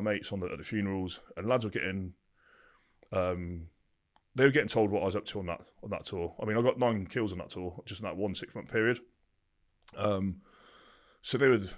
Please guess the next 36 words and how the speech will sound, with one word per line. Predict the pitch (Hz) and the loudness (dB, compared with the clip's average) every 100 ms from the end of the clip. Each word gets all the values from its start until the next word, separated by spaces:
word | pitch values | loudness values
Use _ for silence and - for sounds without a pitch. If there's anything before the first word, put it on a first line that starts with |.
| - | -4
they | 127 | 2
would | 117 101 120 | 2 4 -2
listen | - 104 | -2 -2
to, | 107 92 92 | -4 -4 -2
you | |
know, | 95 | -4
hearing | 87 113 95 92 | 0 0 0 -2
all | 92 | -6
the | |
stories | - 110 92 | -2 0 0
I | 90 | -2
was | |
getting | 80 87 | -2 -2
up | 104 | -2
to, | - 104 | -2 -4
and, | 87 80 - - _ _ _ 95 | -4 -6 -14 -20 _ _ _ -10
and | 90 85 | -8 -6
Mum | 104 110 98 | 0 0 2
said | - 82 | -2 -4
she | 92 | -6
turned | - 95 | -4 -4
around | 82 | -6
to | - | -6
Dad | 92 87 | -6 -4
one | 85 | -6
day | 82 | -6
and | 80 | -6
said, | 85 | -6
"He | 85 | -6
ain't | - | -6
coming | 85 80 | -10 -8
back. | 85 - - _ - _ _ _ _ _ - | -8 -10 -20 _ -20 _ _ _ _ _ -16
The | |
Dave | 90 98 82 | -4 -4 -2
Reno, | 80 80 78 - _ _ _ _ _ _ _ _ - | -6 -8 -10 -14 _ _ _ _ _ _ _ _ -8
like, | 80 71 | -6 -6